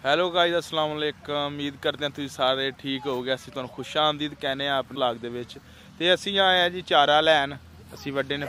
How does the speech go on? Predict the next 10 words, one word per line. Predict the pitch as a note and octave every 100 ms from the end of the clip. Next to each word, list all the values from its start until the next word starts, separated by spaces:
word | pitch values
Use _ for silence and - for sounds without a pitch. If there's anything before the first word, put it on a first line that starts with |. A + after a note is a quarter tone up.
| -
ਪੱਠੇ | B2 - C#3 C3+ - - B2+
ਜਾਨਵਰਾਂ | C3 B2+ C3+
ਵਾਸਤੇ | D3 C#3 B2+ B2 A2+ - - - -
ਤੇ | D3 D3 C3+
ਪੱਠੇ | C#3+ - C#3+
ਵੱਢ | C3 C#3
ਰਿਹਾ | D3 D3+
ਚਚਾ | D3 B2+ C3
ਕਰਾਮ। | B2 C3 B2 B2 A2+ - - - - - - -
ਤੇ | B2+ B2+